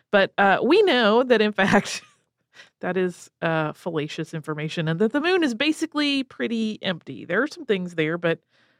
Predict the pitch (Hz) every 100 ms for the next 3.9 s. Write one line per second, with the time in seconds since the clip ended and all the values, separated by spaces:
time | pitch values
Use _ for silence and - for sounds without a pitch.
0 | _ - 196 208 196 180 _ _ - -
1 | 220 208 180 175 180 180 196 196 196 175
2 | 165 156 151 170 180 170 160 - 160 -
3 | 170 160 151 - 151 147 147 147 180